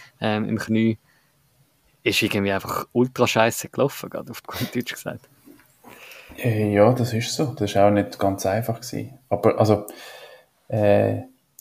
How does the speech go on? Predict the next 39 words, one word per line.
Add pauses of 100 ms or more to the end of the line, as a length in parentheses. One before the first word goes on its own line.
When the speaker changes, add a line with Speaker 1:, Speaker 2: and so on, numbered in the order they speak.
(220)
Speaker 2:
vielleicht
dort,
ich
bin
dann
immer
darauf
aufmerksam
gemacht,
ja,
kommuniziere
doch
mal,
was
ist
und
so.
Das
habe
ich
wie
bewusst
nicht
gemacht,
weil
ich
so
das
Gefühl
habe,
also, (580)
die,
die
es
müssen
wissen,
die
wissen
es.